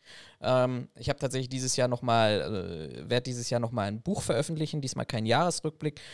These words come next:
sondern geht so ein bisschen um, um Medien, Arbeit, Social Media im Bereich der Sicherheitsbranche, Lagebeurteilung, aber eben auch Selbstdarstellung, also Selbstdarstellung in einem positiven Sinne.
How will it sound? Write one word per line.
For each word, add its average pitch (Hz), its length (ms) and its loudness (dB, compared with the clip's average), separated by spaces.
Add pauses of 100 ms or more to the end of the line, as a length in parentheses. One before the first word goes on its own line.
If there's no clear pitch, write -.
(180)
sondern 127 200 -2
geht 131 160 -2
so 135 80 0
ein 127 60 -4
bisschen 127 340 0
um, 113 360 -2
um 117 180 -2
Medien, 117 720 0
Arbeit, 113 560 4
Social 117 320 -4
Media 113 340 0
im 113 140 -4
Bereich 104 480 0
der 104 280 -2
Sicherheitsbranche, 113 760 -2
Lagebeurteilung, 107 840 -2
aber 147 180 4
eben 123 160 -2
auch 117 140 0
Selbstdarstellung, 104 1000 0
also 107 200 -6
Selbstdarstellung 113 580 -2
in 104 100 -2
einem 110 120 -4
positiven - 600 -4
Sinne. 78 320 -8